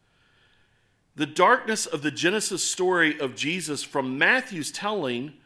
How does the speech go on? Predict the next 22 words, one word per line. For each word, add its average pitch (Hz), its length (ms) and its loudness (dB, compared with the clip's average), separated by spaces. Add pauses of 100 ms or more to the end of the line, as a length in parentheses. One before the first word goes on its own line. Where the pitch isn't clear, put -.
(200)
is 135 100 -4
being 143 400 -2
built 214 240 4
here 131 340 0
to 139 140 -10
do 131 180 -4
two - 240 -8
things. - 540 -10
One, 151 360 -2 (2500)
Matthew 175 400 -4
wants 131 600 -4 (440)
Jesus' 135 600 -6
life 120 280 -4
and 113 80 -8
ministry 110 360 -8
to 98 100 -10
be 104 80 -8
accessible 90 560 -12
to - 160 -20
us. - 320 -20 (3250)
You 127 120 -8
know, 131 260 0